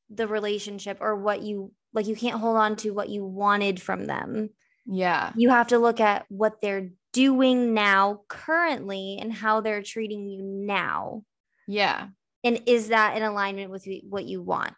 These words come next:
Speaker 1: And I
Speaker 2: And
Speaker 1: kept
Speaker 2: just, like
Speaker 1: banging my head against the wall and I'm like,
Speaker 2: Yeah.
Speaker 1: "Yeah, I sound
Speaker 2: Yeah,
Speaker 1: like an
Speaker 2: like,
Speaker 1: idiot."
Speaker 2: like, it's like what Kate was saying too. Like, people aren't gonna change. And, like, the,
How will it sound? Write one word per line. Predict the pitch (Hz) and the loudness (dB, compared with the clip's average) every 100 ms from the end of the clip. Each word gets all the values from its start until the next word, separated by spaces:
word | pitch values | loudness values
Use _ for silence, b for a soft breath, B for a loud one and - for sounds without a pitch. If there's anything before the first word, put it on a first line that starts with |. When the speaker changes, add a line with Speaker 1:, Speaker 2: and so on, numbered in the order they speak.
| - | 2
Speaker 1:
And | 226 | 4
I | 226 | 6
Speaker 2:
And | 269 | 6
Speaker 1:
kept | 330 320 | 6 4
Speaker 2:
just, | 311 - | 0 4
like | 262 240 | 6 8
Speaker 1:
banging | 277 330 339 | 8 6 4
my | 311 | 4
head | 277 262 294 | 4 4 2
against | 294 196 - | 2 -2 -6
the | 190 | -6
wall | 180 185 202 | -4 -2 -4
and | |
I'm | 196 | -6
like, | 202 196 _ _ _ _ - | -8 -10 _ _ _ _ -4
Speaker 2:
Yeah. | 214 220 160 98 196 _ _ | 4 6 6 4 -4 _ _
Speaker 1:
"Yeah, | 214 190 | -2 0
I | 202 | 0
sound | 262 | 6
Speaker 2:
Yeah, | 294 254 | 12 12
Speaker 1:
like | 214 | 12
an | |
Speaker 2:
like, | 220 - | 8 4
Speaker 1:
idiot." | - | -2
Speaker 2:
like, | 254 269 | 6 8
it's | 302 349 | 8 6
like | 370 | 6
what | 330 | 4
Kate | - 349 | 2 2
was | 320 - | 2 2
saying | 320 302 | 4 4
too. | 349 | 4
Like, | 269 185 - | 6 6 4
people | 254 262 | -6 -2
aren't | 330 349 | -2 2
gonna | 320 | 2
change. | 254 247 262 196 180 | 2 4 4 4 2
And, | 180 | 2
like, | 190 - | 0 -2
the, | 196 196 | -2 -2